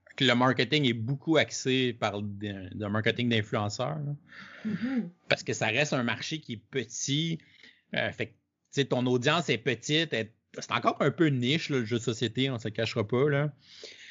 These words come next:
Speaker 1: Mais, euh, tu sais, ils iront pas payer une, une annonce à la télévision, euh, à la radio, euh, tu sais, ils vont vraiment y aller par les médias,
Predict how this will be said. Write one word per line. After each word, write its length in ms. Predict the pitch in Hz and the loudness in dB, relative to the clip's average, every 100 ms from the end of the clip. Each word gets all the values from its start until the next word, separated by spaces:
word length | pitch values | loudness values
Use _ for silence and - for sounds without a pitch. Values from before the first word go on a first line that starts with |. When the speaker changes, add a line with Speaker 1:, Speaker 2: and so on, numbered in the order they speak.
| - - - | -20 -2 4
Speaker 1:
Mais, 440 | 107 113 110 107 | 6 6 6 4
euh, 260 | 104 98 98 | 2 0 -6
tu 60 | 101 - | -8 0
sais, 80 | 147 | 4
ils 40 | |
iront 200 | 135 120 | 4 4
pas 160 | 139 147 | 4 6
payer 480 | 143 131 139 143 | 6 6 6 6
une, 160 | 139 123 | 4 2
une 160 | 117 117 | 0 0
annonce 400 | 123 135 139 131 | 2 2 2 0
à 40 | |
la 60 | 113 | 0
télévision, 1040 | 127 120 107 104 113 135 143 151 147 139 | 0 0 -2 -6 -2 0 0 0 0 0
euh, 20 | |
à 440 | 120 113 110 110 110 | 0 -2 0 0 2
la 120 | 117 | 0
radio, 760 | 110 110 123 139 147 147 139 | 0 0 2 2 2 0 0
euh, 200 | 110 104 | 0 0
tu 80 | 101 | -2
sais, 120 | 143 131 | 0 2
ils 80 | |
vont 160 | 113 113 | 2 0
vraiment 300 | 113 120 135 | 2 4 4
y 180 | 139 127 | 4 4
aller 300 | 110 117 127 | 2 0 -2
par 380 | - 127 127 120 | 0 2 2 0
les 120 | 120 | -2
médias, 720 | 117 110 104 110 117 120 123 | -2 -4 -4 0 2 4 2